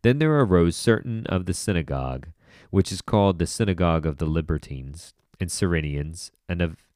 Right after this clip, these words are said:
and Alexandrians, and of them of Sicilia and of Asia, disputing with Stephen.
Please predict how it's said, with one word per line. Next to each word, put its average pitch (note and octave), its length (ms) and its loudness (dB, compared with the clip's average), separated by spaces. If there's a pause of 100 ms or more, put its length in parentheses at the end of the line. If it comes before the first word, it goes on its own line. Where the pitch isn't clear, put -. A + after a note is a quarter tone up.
and F#2 180 -2 (200)
Alexandrians, D#2 1040 -4 (320)
and F#2 180 2
of E2+ 160 2
them G2 360 2
of E2 160 -2
Sicilia G#2+ 800 -2 (320)
and F2 200 0
of F2 160 0
Asia, D2+ 520 2 (120)
disputing B2+ 540 0
with D#2 100 -4
Stephen. C2 460 -2